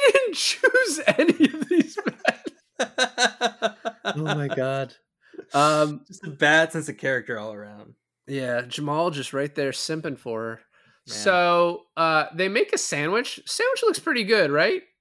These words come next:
Speaker 1: And then
Speaker 2: <laughs> No,
Speaker 1: Javed
Speaker 2: the
Speaker 1: takes
Speaker 2: sandwich looks horrible. They put, like, three different types of mustard and lettuce on it, and they were like, "That's a sandwich."
Speaker 1: There was some meat. I think there was some meat, wasn't there?
Speaker 2: Uh, no, it was, like, mayo, mustard, different mustard,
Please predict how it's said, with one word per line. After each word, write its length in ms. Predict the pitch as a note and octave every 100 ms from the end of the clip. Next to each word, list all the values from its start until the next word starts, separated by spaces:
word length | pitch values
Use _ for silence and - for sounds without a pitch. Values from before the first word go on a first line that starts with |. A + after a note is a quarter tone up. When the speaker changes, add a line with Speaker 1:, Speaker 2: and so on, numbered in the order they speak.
| -
Speaker 1:
And 120 | F3+
then 160 | G3+ F3+
Speaker 2:
<laughs> 160 | F#3
No, 80 | F#3
Speaker 1:
Javed 180 | F#3 -
Speaker 2:
the 80 | C#4+
Speaker 1:
takes 120 | B3
Speaker 2:
sandwich 440 | D#4+ D4 - D4+
looks 260 | G4+ G#4+ G#3
horrible. 720 | B3+ C#4+ C4+ B3+ A#3+ G#3 F3
They 420 | C4+ G#4 F4 G4+
put, 220 | G4 G#4+ C#4
like, 220 | C4 B3
three 420 | - - A#3+ B3
different 280 | B3 A#3+ A3
types 220 | A#3+ A#3+
of 120 | A#3+ G3
mustard 640 | F3+ G3 G#3 - G#3+ G#3
and 300 | F3+ E3+ E3+
lettuce 420 | F3 G3+ A3 G#3
on 220 | A3 F3+
it, 180 | G3 F#3
and 120 | E3+ F3+
they 40 |
were 80 | F3+
like, 220 | D#3+ D#3
"That's 220 | E3 F#3+
a 100 | G#3
sandwich." 880 | F3+ A#3 A3 F#3 F3 _ - - _ _ _ _
Speaker 1:
There 80 | A4
was 100 | A#4+
some 140 | -
meat. 200 | F3 D3+ -
I 80 |
think 160 | D4+ F4+
there 40 |
was 100 | F#3+
some 120 | - C#3
meat, 180 | C3
wasn't 180 | C#3 F3 D#4 E4+
there? 100 | C#3
Speaker 2:
Uh, 60 | B2 - -
no, 480 | D#3 G3+ G#4 C#4 D#3+
it 140 | E3
was, 120 | A3 B3
like, 220 | A3 G3+ - _
mayo, 480 | C#3 F#3+ A3+ B3 A#3+
mustard, 680 | F3+ F3+ - G3 F#3 E3 D#3+ _ _ C3
different 340 | E3+ E3+ E3
mustard, 680 | D3+ D3+ - D#3+ D3 C#3 C3+